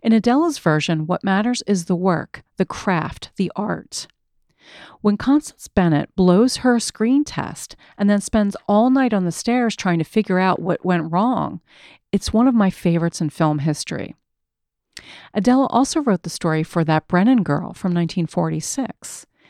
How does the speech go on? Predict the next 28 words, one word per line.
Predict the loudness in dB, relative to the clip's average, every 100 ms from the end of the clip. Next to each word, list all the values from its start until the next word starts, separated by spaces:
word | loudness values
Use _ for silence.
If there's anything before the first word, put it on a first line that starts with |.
| -20 -20 -2
It's | -2 0
a |
standout | -2 2 2 4 4 4 4 2 -2
for | -4
showing | -2 2 4 4 2
how | 0 -2
grueling | -2 -4 0 0 0 -2 -4
and | -6 -4 0
boring | 2 2 2 0 -2
motherhood | 0 2 2 2 2 0
can | 0 -2
be, | 2 2 2 -2 -8 _ _ -20 -20 -10 -4
which | -2
is | -2
pretty | -4 -2 -2
subversive | 0 0 2 2 2 0 -4 -4
in | -2
the | -2
post-war | 0 -2 -2 -2 -2
celebration | -2 0 0 0 -2 -2 -2 -4
of | -4 -2
the |
nuclear | 0 0 -2 -6 -4
family. | 0 2 2 0 -4 -8 _ _ _ _ _ _ _ _ _ _ _ _ _ _ _ _ _ -20 -20 -18 -6
Adela | -2 0 0 0
Rogers | 0 0 -2 -2
Saint | -4 -2
John's | -2 -2 -2 -6 -12